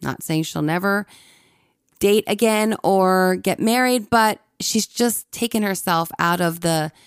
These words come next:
the hunt and the pressure and the gotta meet someone and just given herself the freedom to just be present in her life, and whatever happens, happens.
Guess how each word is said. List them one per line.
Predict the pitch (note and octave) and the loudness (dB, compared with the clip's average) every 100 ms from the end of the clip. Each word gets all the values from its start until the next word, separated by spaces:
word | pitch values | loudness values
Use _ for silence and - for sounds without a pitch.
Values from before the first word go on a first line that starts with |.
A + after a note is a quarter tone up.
| _ _ _ _ _ | _ _ _ _ _
the | F3 | -2
hunt | E3+ - G3 E3+ - - - | -2 0 0 0 -4 -16 -8
and | E3 E3 | -4 -2
the | D#3 | -4
pressure | - - G3 - - E3+ | -8 -6 -6 -4 -2 -2
and | D#3+ F3 E3+ E3 | 0 0 2 2
the | D#3+ | 0
gotta | F3 F3+ F3 | 2 2 2
meet | F3 E3+ | 2 2
someone | - - E3+ E3 D#3+ D#3+ | -2 -6 -4 -2 -2 -2
and | E3 E3 D#3+ | -2 -2 -2
just | F#3 - | -6 -6
given | G#3+ A3 | -6 -6
herself | A3 - G#3+ G3+ - - _ _ _ _ _ | -6 -6 -6 -6 -10 -20 _ _ _ _ _
the | - | -12
freedom | - D4+ D#4 D4+ | -4 -2 -2 -4
to | C4 | -4
just | A3 A3+ - _ _ G3 _ | -2 -2 -2 _ _ -20 _
be | F#3+ G3+ | -2 -2
present | - F#3 F3 D#3 D3 - - | -4 -6 -4 -4 -4 -8 -8
in | D#3 | -4
her | F3 A#3 | -2 -4
life, | F3+ D3 D3+ - - _ _ _ _ _ _ _ | -4 -4 -6 -10 -20 _ _ _ _ _ _ _
and | - D3+ | -8 -6
whatever | D3 D3 D#3+ E3 | -4 -4 -4 -4
happens, | D#3+ D#3 - D3+ D#3+ | -4 -6 -2 -2 -4
happens. | - - - - - - | -8 -10 -10 -12 -12 -16